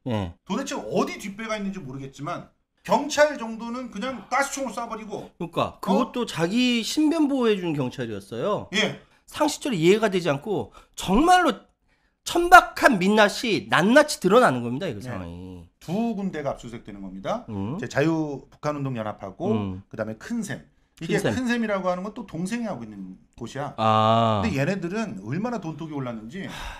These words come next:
Speaker 2: 어? 형은 풍선 날려가지고 돈 벌고,
Speaker 1: 음흠.
Speaker 2: 동생은 페트병에 쌀 집어넣어서
Speaker 1: 쌀 집어넣는.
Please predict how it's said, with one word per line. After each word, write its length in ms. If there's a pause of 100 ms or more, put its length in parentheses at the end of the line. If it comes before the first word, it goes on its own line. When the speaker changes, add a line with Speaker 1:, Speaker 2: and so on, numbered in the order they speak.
(140)
Speaker 2:
어? 220 (460)
형은 760
풍선 320
날려가지고 580
돈 160
벌고, 320
Speaker 1:
음흠. 280 (120)
Speaker 2:
동생은 760
페트병에 460
쌀 240
집어넣어서 300
Speaker 1:
쌀 140
집어넣는. 500